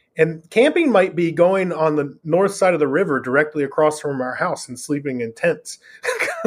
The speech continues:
<laughs> or, or going upriver or, you know, going to a cabin or something like that. So in that, hopefully I'm not ins-, instilling that too much in my children. But I think, uh, Ameri-, contemporary American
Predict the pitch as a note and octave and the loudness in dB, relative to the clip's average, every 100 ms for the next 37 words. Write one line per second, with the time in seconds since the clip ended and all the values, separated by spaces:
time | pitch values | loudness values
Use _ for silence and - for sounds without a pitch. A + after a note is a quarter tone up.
0 | - C6+ A4+ - A#4 - - - - _ | -4 -6 -8 -4 -4 -4 -14 -18 -20 _
1 | E3 E3+ E3+ - - - - - - _ | 4 8 6 4 -6 -12 -14 -20 -20 _
2 | E3 E3+ E3+ E3 D#3+ D#3 D3+ D#3 - C#3+ | 2 4 4 4 6 6 4 2 2 0
3 | C3 C3 B2+ C3+ C#3+ C#3 C#3 C#3 _ D#3+ | 0 -2 -4 -2 0 2 2 -2 _ -6
4 | C#3 B2 D3 D3 C#3+ C3 - D#3 D3+ C#3 | -4 0 2 2 2 -4 -4 -2 -2 -2
5 | B2 A#2+ A#2 B2+ B2+ C#3 B2+ B2+ B2 B2 | -6 -8 -12 -12 -8 -6 -8 -8 -10 -10
6 | C3+ B2+ - - C#3+ C3+ D3 D3 D3 _ | -10 -10 -12 -6 -4 -4 -4 -6 -8 _
7 | _ D3+ - F3 G#3 E3+ D#3 C#3 C3+ C3+ | _ -2 2 2 2 2 2 2 0 0
8 | - C3+ - _ _ C#3 - D3+ C#3+ C3+ | -4 -14 -14 _ _ -10 -2 0 0 0
9 | A#2 - E3 D3 B2+ - B2+ A#2 G#2+ - | -4 -8 -6 -4 -6 -8 -16 -18 -16 -14
10 | C3 A#2 A2+ A2+ _ _ _ _ _ _ | -12 -14 -20 -20 _ _ _ _ _ _
11 | E3 D#3+ - D#3+ E3+ E3+ G3 - _ - | 2 4 0 0 0 2 -2 -2 _ -6
12 | F3 D#3+ E3+ D3+ D#3+ E3 E3 - E3 - | -4 -2 -4 0 4 6 4 -2 -12 -8
13 | D#3 F#3+ F#3+ F#3+ F3+ E3 D3+ D3+ D#3+ D#3 | -4 -2 -2 2 4 4 4 4 4 2
14 | D3+ C3+ | -4 -12